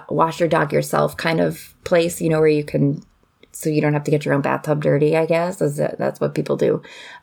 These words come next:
Um, you wash your dog there, you cross that parking lot, there's the bank, then there's, like, the drugstore where I had my first job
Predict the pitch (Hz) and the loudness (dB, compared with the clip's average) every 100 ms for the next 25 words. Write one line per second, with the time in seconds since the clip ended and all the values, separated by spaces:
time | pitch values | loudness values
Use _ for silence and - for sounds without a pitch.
0 | - 175 156 170 185 220 _ _ _ _ | 0 2 2 2 -2 -10 _ _ _ _
1 | - 170 170 165 165 151 170 165 170 170 | -8 -4 0 2 0 0 0 2 2 2
2 | 170 - _ _ _ _ _ _ _ - | 0 -6 _ _ _ _ _ _ _ 0
3 | 147 170 175 156 147 151 156 156 - 165 | 2 2 2 4 4 4 2 -4 -8 -2
4 | 160 - 170 175 175 160 160 156 160 151 | -2 0 -2 -2 -2 -2 -2 -6 -2 0
5 | 151 254 - _ _ _ _ _ _ - | -2 -4 -12 _ _ _ _ _ _ 0
6 | 160 160 160 - 170 160 147 147 175 - | 2 4 0 0 0 2 2 0 -2 -12
7 | - _ _ _ _ _ _ _ _ _ | -20 _ _ _ _ _ _ _ _ _
8 | _ _ _ _ _ 170 170 170 165 156 | _ _ _ _ _ 2 2 2 0 2
9 | 160 156 147 - - - _ _ - 175 | 2 2 -2 -18 -20 -20 _ _ 0 2
10 | 160 147 147 156 139 160 165 143 147 147 | 2 2 -2 2 4 4 2 0 -2 0
11 | 147 156 156 - 143 - 175 190 | -2 0 -2 0 -2 0 -2 -4